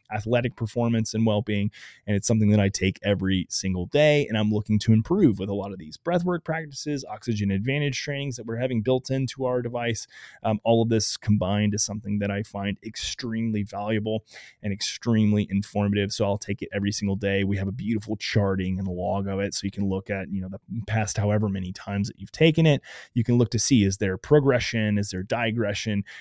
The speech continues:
and then we can provide you with good tailored approaches to, hey, this might be helpful for you to enhance overall C O two tolerance, to enhance overall, uh, your overall bol-, bolt score and improve impor-,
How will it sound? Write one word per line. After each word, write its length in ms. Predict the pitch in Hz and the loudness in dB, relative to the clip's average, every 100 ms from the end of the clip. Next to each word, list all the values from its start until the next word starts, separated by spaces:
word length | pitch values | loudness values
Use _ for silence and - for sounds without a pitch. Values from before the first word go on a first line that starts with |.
| - | -4
and 160 | 107 101 | 2 4
then 140 | 104 | 4
we 100 | 101 | 2
can 160 | 101 101 | 2 -2
provide 400 | - 104 98 104 | 0 -2 -2 0
you 100 | 98 | -2
with 140 | 101 | -2
good 220 | 95 92 | -8 -8
tailored 420 | - - 123 107 98 | -8 -2 2 2 0
approaches 560 | - 107 104 98 95 | 0 2 2 0 -4
to, 160 | - 101 | -2 -4
hey, 160 | 104 | -2
this 300 | 107 117 - | -4 -2 -2
might 260 | 120 104 - | -2 -4 -4
be 120 | 107 | -4
helpful 540 | - - 120 107 98 - - _ | 2 2 2 -4 -6 -8 -20 _
for 120 | 110 | 0
you 340 | 104 104 104 | 2 4 2
to 180 | - 110 | -2 -4
enhance 460 | 95 - 127 113 - | -4 -4 -2 -2 -4
overall 460 | 101 101 98 95 98 | -6 -2 -2 -2 -4
C 180 | - | -6
O 20 | 95 | -6
two 140 | - | -8
tolerance, 560 | - 135 127 117 110 - | -4 0 0 0 -2 -4
to 220 | 98 90 | -6 -8
enhance 420 | - 120 98 - _ - - - | -4 -4 -2 -6 _ -20 -12 0
overall, 640 | 101 95 101 98 95 95 - 101 | 0 2 2 2 2 0 -6 -4
uh, 240 | 98 95 | -2 -2
your 220 | 78 104 104 | -2 -2 0
overall 280 | 95 95 | 0 -4
bol-, 280 | 123 92 98 - | -4 -6 -8 -6
bolt 320 | 104 107 - | 2 2 2
score 340 | - 98 98 - - | -6 -4 -4 -6 -2
and 140 | 104 | 0
improve 520 | 98 - 101 95 - - | 0 -2 -4 -4 -8 -8
impor-, 220 | 104 101 | -8 -8